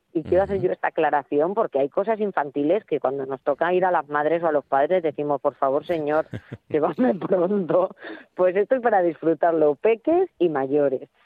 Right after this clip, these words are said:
Speaker 1: Es un espectáculo familiar que hemos llamado Pequeño y Grande Pablo Picasso,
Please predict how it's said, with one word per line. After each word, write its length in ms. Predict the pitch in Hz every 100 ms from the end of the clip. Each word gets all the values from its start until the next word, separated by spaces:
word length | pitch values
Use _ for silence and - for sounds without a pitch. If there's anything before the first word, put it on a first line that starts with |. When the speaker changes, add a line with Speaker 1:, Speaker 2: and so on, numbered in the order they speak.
| _ _ 180
Speaker 1:
Es 140 | 190
un 80 | 240
espectáculo 500 | 254 254 254 226 233
familiar 560 | 226 220 233 262 262 202
que 60 |
hemos 220 | 175 185 196
llamado 300 | 214 233 196
Pequeño 440 | - 165 185 202
y 20 |
Grande 360 | 196 202 196 190
Pablo 260 | 185 185
Picasso, 580 | 180 190 247 285 - 240